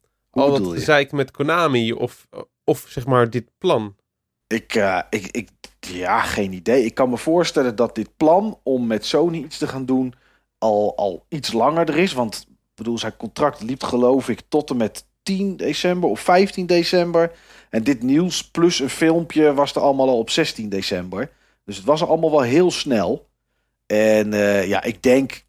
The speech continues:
Speaker 1: dat ergens misschien voordat Metal Gear Solid vijf af was en hij al in de gaten had dat het misging. Ik denk dat toen al dit soort plannen zijn gesmeed.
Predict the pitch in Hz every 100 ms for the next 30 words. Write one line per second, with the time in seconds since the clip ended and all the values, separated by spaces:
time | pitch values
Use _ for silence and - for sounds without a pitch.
0 | _ 113 - 107 104 - 104 - _ 101
1 | 101 - 104 - 117 101 95 104 104 90
2 | 95 - 101 90 - 92 - - _ 101
3 | 110 98 95 - 95 92 92 87 95 87
4 | - 104 - 104 104 104 98 95 - _
5 | _ 98 92 107 143 - 139 85 107 120
6 | 214 - 113 104 - 98 - 92 - 98
7 | 87 87 85 - - 85 78 67